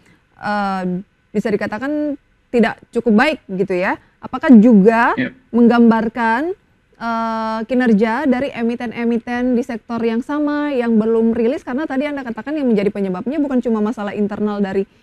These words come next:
Speaker 1: Unilevernya, tetapi memang kondisi dari, eh, ekonomi masyarakat saat ini di mana daya beli, eh, cenderung menurun dan mungkin lebih banyak mencari alternatif yang dengan harga yang lebih terjangkau seperti itu.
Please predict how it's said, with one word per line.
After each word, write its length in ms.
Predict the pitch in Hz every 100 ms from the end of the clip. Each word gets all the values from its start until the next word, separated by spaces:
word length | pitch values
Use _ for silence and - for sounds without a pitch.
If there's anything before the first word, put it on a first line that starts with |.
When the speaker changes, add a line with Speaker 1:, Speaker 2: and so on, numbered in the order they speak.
| _
Speaker 1:
Unilevernya, 560 | 208 208 196 202 247 302
tetapi 240 | 254 247
memang 240 | 277 247 302
kondisi 400 | 220 208 247 277
dari, 320 | 208 196 262 - _ _ -
eh, 80 | 185
ekonomi 320 | 202 202 208
masyarakat 400 | 202 208 196 247
saat 240 | 262 165 -
ini 140 | 196
di 100 | 226 190
mana 200 | 190 233
daya 220 | 208 190
beli, 520 | 185 190 202 233 311
eh, 200 | - 190 190
cenderung 320 | 202 202 208
menurun 320 | 196 226 262
dan 80 | 185
mungkin 320 | 185 226 269
lebih 160 | 208 190
banyak 240 | 175 233
mencari 320 | 226 202 190
alternatif 560 | - 196 196 185 - 254 240
yang 200 | 226 277 _ _
dengan 240 | _ 190 208
harga 320 | 233 220 247
yang 80 | 208 196 190 185 170 -
lebih 400 | 196 190 196 190
terjangkau 720 | 202 196 196 202 180 165 180
seperti 480 | 180 - 170 -
itu. 100 | -